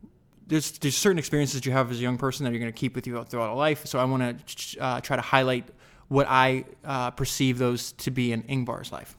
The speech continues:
Okay, so first he says, he's describing his father here. Uh, his family, just to give you some background, his family, uh, they're German. They wind up emigrating into, like, uh, desolate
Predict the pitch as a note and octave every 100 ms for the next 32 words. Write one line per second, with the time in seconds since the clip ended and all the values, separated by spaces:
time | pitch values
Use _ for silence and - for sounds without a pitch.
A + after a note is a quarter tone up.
0 | - - D#3 E3 D3 F#3+ F#3 D#3 - C3+
1 | C3 C3 C3 - D#3 C3+ - A#2 G#2+ A2+
2 | D#2+ - - - - - C3+ C3 B2+ C3+
3 | - D#3+ D3 B2+ - B2 B2+ B2 A#2+ B2
4 | A#2+ A#2 - - - _ C3+ - C#3 C3
5 | C3 B2 B2 A#2+ A#2 A2+ A#2 A2+ - A#2
6 | B2 B2 - D3+ B2+ A#2+ D3+ D#3 D3 C#3
7 | - - - B2 B2 A#2+ - C#3 C#3 B2+
8 | B2+ B2 B2 B2+ B2 - B2+ B2 A#2+ A#2
9 | A2+ A#2+ A#2 - A#2 - C3+ C3 C#3 -
10 | C3+ A#2+